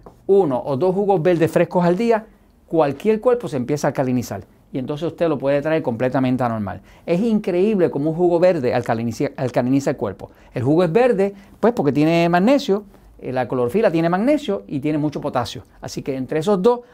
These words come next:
alcalinizan cualquier cuerpo. Por eso es que hay personas que cuando tienen cáncer o, o eso, pues usan jugos verdes para tratar de alcalinizar. Le enseño por aquí cómo se usa. Mire, nosotros usamos un marcador.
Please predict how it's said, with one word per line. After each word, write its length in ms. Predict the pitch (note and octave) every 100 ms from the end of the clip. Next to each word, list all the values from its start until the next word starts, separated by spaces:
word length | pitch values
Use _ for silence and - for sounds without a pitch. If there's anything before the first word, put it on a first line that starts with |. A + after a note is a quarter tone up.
| -
alcalinizan 600 | C#3 - C3+ E3 F#3+ D#3+
cualquier 300 | B2 B2 C#3+
cuerpo. 260 | B2 A2+
Por 140 | A2+ B2
eso 100 | E3+
es 40 |
que 60 | E3
hay 40 |
personas 460 | D#3+ E3+ G3 F#3 D#3 - _ _
que 120 | -
cuando 280 | B2+ B2+ A#2
tienen 260 | A2+ D3+ D#3
cáncer 400 | E3 E3+ E3+ F3+
o, 160 | F3+ -
o 200 | F#3 G#3+
eso, 260 | G#3+ E3
pues 140 | C#3+ B2
usan 400 | C#3 - D3 C#3+
jugos 380 | - D#3+ E3 D#3+
verdes 280 | F3 D#3+ - -
para 160 | - B2+
tratar 260 | B2 A2+ C#3
de 60 |
alcalinizar. 480 | C#3 B2 B2 A2+ A2
Le 80 | B2+
enseño 240 | F3 G3
por 140 | G#3 G3+
aquí 180 | F#3+
cómo 200 | G#3+ F3 D#3
se 120 | D3+
usa. 280 | A2+ G2 -
Mire, 240 | C#3 G#2 - - - -
nosotros 380 | C#3 G3+ A#3+
usamos 460 | A#3+ A#3 G#3+ F#3+ F3 - - _
un 380 | - D#3 F3+ F#3
marcador. 560 | F#3 E3+ F3 D#3 G3